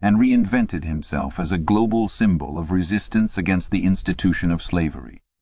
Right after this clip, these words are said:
A powerful orator and writer, Douglass became the leading African-American voice of the nineteenth century abolitionist movement.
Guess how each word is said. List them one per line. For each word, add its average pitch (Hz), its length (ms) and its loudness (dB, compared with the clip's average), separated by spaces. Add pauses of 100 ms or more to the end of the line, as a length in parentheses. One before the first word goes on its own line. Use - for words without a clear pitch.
(460)
A 98 100 2
powerful 113 580 0
orator 101 480 0
and 90 200 0
writer, 87 380 0
Douglass 101 440 -2
became 95 320 2
the 90 100 2
leading 110 380 2
African-American 90 880 0
voice 82 340 -4
of 80 80 -4
the 87 80 -2
nineteenth 92 500 0
century 87 460 0
abolitionist 85 640 -2
movement. 90 460 -2